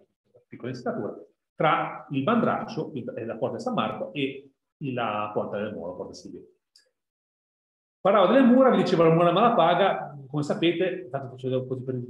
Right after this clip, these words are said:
l'idea una po', un'immagine delle mura, tutti conoscete le mura Malapaga, sia per, eh, cioè più che altro per passeggiare all'esterno. Perché? Perché, eh, più che va al porto antico, ci passa davanti, anche senza volerlo,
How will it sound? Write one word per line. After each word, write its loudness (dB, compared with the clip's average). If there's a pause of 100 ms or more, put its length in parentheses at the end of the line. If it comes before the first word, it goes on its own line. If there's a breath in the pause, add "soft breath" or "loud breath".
l'idea -2
una -2
po', 0
un'immagine 0
delle 2
mura, 0 (840)
tutti -6
conoscete -4
le -6
mura -2
Malapaga, 0 (280)
sia -4
per, 2
eh, -6
cioè -8
più -10
che 0
altro -2
per -10
passeggiare -2
all'esterno. -6 (160)
Perché? 0
Perché, 0
eh, -4
più -2
che 0
va 2
al 0
porto 0
antico, -4
ci -20
passa -4
davanti, -4
anche -14
senza -10
volerlo, -4